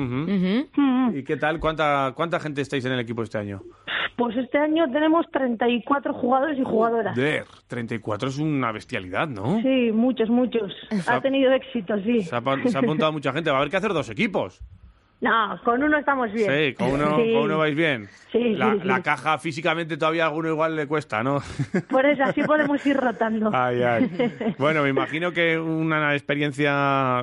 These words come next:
Speaker 3: bueno, que en su momento fue bonita y que estar con, con este, con estos deportistas, pues también, también reconforta, ¿no? Y ayuda y es una experiencia más.
Speaker 2: Sí, la verdad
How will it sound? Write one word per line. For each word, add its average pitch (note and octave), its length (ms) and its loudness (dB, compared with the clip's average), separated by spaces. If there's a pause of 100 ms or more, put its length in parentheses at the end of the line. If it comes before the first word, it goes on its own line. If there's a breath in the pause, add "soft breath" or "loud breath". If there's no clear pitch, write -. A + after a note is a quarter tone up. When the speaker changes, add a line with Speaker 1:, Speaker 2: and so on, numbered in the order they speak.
Speaker 3:
bueno, B2+ 180 -2
que G#2+ 80 -4
en A2+ 60 0
su A#2 100 -2
momento C3+ 320 0
fue C3 400 2
bonita D3+ 540 0
y C3+ 160 -2
que A#2+ 420 0
estar C3+ 260 -2
con, C#3 520 -2
con C3+ 160 -2
este, C3+ 800 0
con C3+ 100 0
estos C#3+ 160 -4
deportistas, C#3+ 560 -2
pues B2 160 -8
también, A2 720 -6 (160)
también C3+ 240 -2
reconforta, D3+ 520 0
¿no? D3+ 140 0
Y C#3+ 80 0
ayuda D3+ 340 2
y C#3 140 0
es C3 80 -4
una C3 120 -4
experiencia A#2+ 340 -2
más. G2+ 260 -6 (560 soft breath)
Speaker 2:
Sí, D#4 300 2
la A3 180 2
verdad C4 240 0